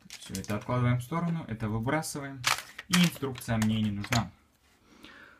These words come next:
Значит, вот какая у нас получается постройка.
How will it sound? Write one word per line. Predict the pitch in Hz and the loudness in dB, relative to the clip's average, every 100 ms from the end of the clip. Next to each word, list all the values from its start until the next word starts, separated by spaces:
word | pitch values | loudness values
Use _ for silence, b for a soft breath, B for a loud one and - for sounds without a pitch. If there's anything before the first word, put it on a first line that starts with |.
| B - | B 2
Значит, | 135 139 | 4 6
вот | 175 185 | 6 6
какая | 165 160 156 | 6 8 8
у | |
нас | 135 | 8
получается | - 143 139 147 123 120 | 4 2 6 4 4 4
постройка. | 117 - 160 165 165 156 | 2 6 6 8 6 0